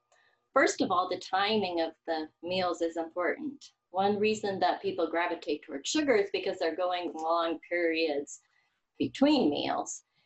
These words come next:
and they need that quick energy. So planning meals every, about every, or a healthy snack, about every four to five hours apart. Don't go too long. And at meals, you wanna consider what are going to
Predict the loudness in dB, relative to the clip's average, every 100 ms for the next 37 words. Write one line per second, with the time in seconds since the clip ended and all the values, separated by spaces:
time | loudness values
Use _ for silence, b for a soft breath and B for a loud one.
0 | _ 0 2 2 0 0 0 0 -2 0
1 | -2 0 0 2 2 0 -4 -6 -8 -12
2 | _ _ b b 2 2 4 2 4 4
3 | 2 2 0 -2 -2 0 -2 -2 -4 -4
4 | -4 -6 -12 _ _ 4 4 4 0 0
5 | 0 0 0 0 2 2 4 2 2 0
6 | 0 0 -2 -4 0 0 0 0 0 2
7 | 0 0 -2 -4 -4 -2 -2 -4 _ _
8 | _ b b 0 2 4 2 0 -4 -2
9 | 0 0 -2 _ _ _ _ _ 4 6
10 | 4 2 2 2 0 -2 0 2 2 2
11 | 0 0 -2 0 2 4 4 2 0 0
12 | 0 0 0 2 2